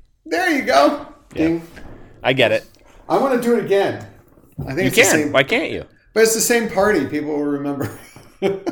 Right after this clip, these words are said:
Speaker 2: Whatever. You don't need to be original. I, so I've got a theory about Halloween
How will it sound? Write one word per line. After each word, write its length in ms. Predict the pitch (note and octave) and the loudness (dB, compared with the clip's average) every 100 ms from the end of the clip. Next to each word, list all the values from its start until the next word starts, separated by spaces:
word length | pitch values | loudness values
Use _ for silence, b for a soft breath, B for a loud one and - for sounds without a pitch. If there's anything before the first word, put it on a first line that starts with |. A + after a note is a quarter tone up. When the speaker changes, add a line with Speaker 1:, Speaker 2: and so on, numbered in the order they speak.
| - | -8
Speaker 2:
Whatever. 640 | - F3 F#2+ B2+ E3+ - - | -2 2 2 0 -4 -8 -8
You 140 | - B3 | -8 -4
don't 140 | G3 | -2
need 160 | C3 A2 | -2 0
to 160 | G#2 | -2
be 160 | F2+ G2+ | -2 -4
original. 460 | F2 F#2+ B2 D3 B B B B - | -4 -6 -6 -8 B B B B -2
I, 160 | E4 - | -2 0
so 140 | C#3+ | 2
I've 100 | A3 | 4
got 140 | C4 G#3+ | 4 -2
a 20 | |
theory 240 | - F3 | -2 -2
about 200 | D#3 C3+ | 0 0
Halloween 760 | C3 C3 A2 G#2+ A2+ G2+ F#2+ | 2 2 0 -2 -4 -4 -6